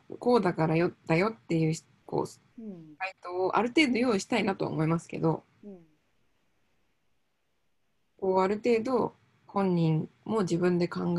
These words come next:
Speaker 1: えた、感じたことは聞きたいなとは思います。
Speaker 2: うんうんうん。
Speaker 1: でも、<laughs> 一方で結構、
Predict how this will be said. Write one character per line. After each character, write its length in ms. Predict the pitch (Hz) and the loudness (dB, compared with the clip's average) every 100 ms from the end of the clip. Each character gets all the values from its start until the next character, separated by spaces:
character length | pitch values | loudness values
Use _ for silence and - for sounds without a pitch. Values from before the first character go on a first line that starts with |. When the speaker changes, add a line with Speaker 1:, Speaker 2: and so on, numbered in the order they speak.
| 170 | 0
Speaker 1:
え 200 | 160 - | 0 -4
た、 200 | - - | -8 -6
感 280 | - 165 165 | -2 -2 -2
じ 120 | - | -4
た 120 | 156 | -4
こ 140 | 151 156 | -2 -2
と 260 | 156 147 _ _ _ | -2 -4 _ _ _
は 120 | 180 | -6
聞 180 | 165 - | -4 -8
き 120 | - | -8
た 120 | - 160 | -2 0
い 60 | |
な 120 | 170 | 0
と 120 | 208 151 | -2 -4
は 60 | |
思 220 | 87 - | -4 -8
い 60 | - | -10
ま 100 | - - | -14 -20
す。 140 | - _ _ | -20 _ _
Speaker 2:
う 40 | 208 | -18
ん 40 | |
う 20 | |
ん 40 | 180 160 160 151 139 143 135 135 135 _ _ _ _ _ _ _ _ _ _ - | -18 -20 -20 -20 _ -20 _ _ _ _ _ _ _ _ _ _ _ _ _ -10
う 20 | |
ん。 40 | 214 | -2
Speaker 1:
で 60 | |
も、 80 | 214 | 0
<laughs> 180 | 240 - _ _ - - | 0 -4 _ _ -20 -18
一 180 | - 214 | -14 -6
方 180 | - 269 | 0 2
で 160 | 214 202 | 2 0
結 240 | 247 240 | 0 -2
構、 320 | 185 156 156 | 0 0 0